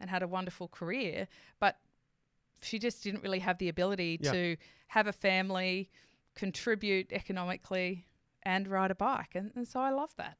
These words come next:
Speaker 2: Oh, that's fan-, it's fantastic. It's lovely when you hear that real family, that personal connection. We
Speaker 1: Yes.
Speaker 2: speak a lot
Speaker 1: Yeah.
Speaker 2: about these trailblazers, these, these, these women and men that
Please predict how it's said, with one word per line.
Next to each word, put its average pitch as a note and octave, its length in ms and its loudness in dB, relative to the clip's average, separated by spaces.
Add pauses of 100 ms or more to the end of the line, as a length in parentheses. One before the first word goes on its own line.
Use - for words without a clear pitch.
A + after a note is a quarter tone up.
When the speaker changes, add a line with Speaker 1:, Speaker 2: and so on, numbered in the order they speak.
Speaker 2:
Oh, G#3+ 200 8
that's G#3+ 200 6
fan-, G#3+ 220 6
it's F3+ 140 2
fantastic. E3 520 6
It's D#3+ 140 2
lovely G#3+ 340 10
when F3+ 160 6
you D#3 60 2
hear D#3+ 120 4
that D3+ 180 6
real D3 200 4
family, D#3 540 4
that B2+ 180 -2
personal D3+ 440 0
connection. C3+ 460 -2
We D#3+ 60 2
Speaker 1:
Yes. F3 80 0
Speaker 2:
speak F3 300 2
a D3+ 40 0
lot C3 220 2
Speaker 1:
Yeah. B2+ 80 0
Speaker 2:
about C#3 280 6
these C3 220 2
trailblazers, D3 1040 -4
these, C#3 260 -4
these, C#3 280 -2 (380)
these C#3+ 200 0
women F#3+ 300 8
and C#3+ 180 0
men D#3 260 0
that B2 120 -6